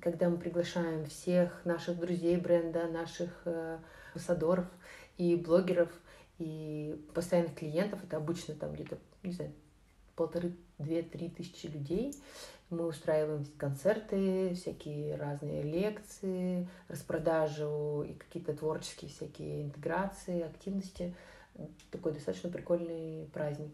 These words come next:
Для нас это, правда, праздник, и мы его ждём. Мы,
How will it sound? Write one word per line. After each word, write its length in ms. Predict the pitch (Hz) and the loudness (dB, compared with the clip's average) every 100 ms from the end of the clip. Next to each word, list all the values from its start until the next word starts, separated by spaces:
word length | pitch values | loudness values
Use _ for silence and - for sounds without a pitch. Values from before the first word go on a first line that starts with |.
| - | -8
Для 180 | 156 156 | -2 0
нас 200 | 165 180 | 0 0
это, 160 | 175 - | -4 -4
правда, 340 | 143 147 147 | 0 0 0
праздник, 380 | - 143 143 156 - - | -2 -2 -2 -8 -12 -12
и 40 | |
мы 120 | 156 151 | -8 -4
его 160 | 156 | -4
ждём. 320 | 151 170 196 226 - - - - | -2 -2 -2 -4 -14 -18 -18 -8
Мы, 180 | 175 170 | 0 0